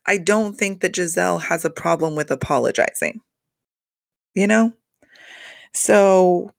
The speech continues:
I feel like when she is, like, you know, she does some, like, wild stuff, but for the most part, if she, like, takes it to, like, another place or, you know, really hurts somebody's feelings or whatever, I think she does, like, try to apologize, right?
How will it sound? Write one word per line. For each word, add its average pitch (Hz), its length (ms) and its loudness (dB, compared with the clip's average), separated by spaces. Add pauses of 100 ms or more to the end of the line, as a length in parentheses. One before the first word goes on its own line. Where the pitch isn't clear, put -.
(500)
I 196 60 -6
feel 240 120 2
like 247 140 2
when 220 120 0
she 208 160 -2
is, 208 300 0
like, 180 440 0
you 202 140 -4
know, 147 220 -4
she 269 200 -2
does 285 200 0
some, 202 120 -6
like, 196 240 -2
wild 170 460 0
stuff, 143 260 0
but 170 160 -2
for 269 100 2
the 269 60 -2
most 208 240 -2
part, 175 120 2
if 170 80 -6
she, 254 180 -2
like, 294 160 0
takes - 260 -4
it 165 120 -4
to, 175 100 -2
like, 165 220 -2
another 151 280 -2
place 196 460 -2
or, 147 240 -2 (460)
you 190 120 -4
know, 143 340 -2 (340)
really 185 260 0
hurts 196 240 -2
somebody's 151 240 -4
feelings 214 380 -2
or 156 60 0
whatever, 147 400 0
I 196 80 0
think 311 160 -8
she 349 120 -4
does, 294 180 -4
like, 240 140 -10
try - 100 0
to 175 120 2
apologize, 120 640 -2
right? 320 260 -2